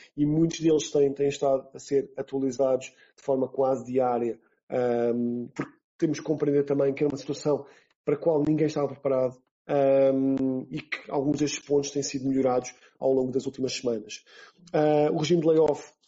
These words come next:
é um dos principais, eh, tem sido principais, eh, dos que tem sido discutido nas últimas semanas. O João já referiu, eh, na apresentação,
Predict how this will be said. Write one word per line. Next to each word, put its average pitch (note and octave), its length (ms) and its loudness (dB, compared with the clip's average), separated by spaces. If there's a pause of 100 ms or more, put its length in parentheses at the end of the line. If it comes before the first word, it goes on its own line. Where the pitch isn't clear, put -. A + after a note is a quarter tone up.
é - 60 -4
um C#3+ 80 2
dos - 120 -8
principais, C3+ 800 -2
eh, C3 460 0
tem - 160 -6
sido C3+ 220 -16
principais, - 680 -6
eh, C#3 100 -6 (220)
dos C3+ 320 -10
que D3+ 340 -6
tem D3 120 2
sido D3 160 -4
discutido - 360 -2
nas - 320 -10
últimas C#3+ 240 -2
semanas. D#3 380 2 (200)
O C#3+ 120 -4
João C#3+ 380 2 (100)
já C#3 160 -2
referiu, C#3 520 -2
eh, C3 280 0
na C#3 140 0
apresentação, C3 640 -4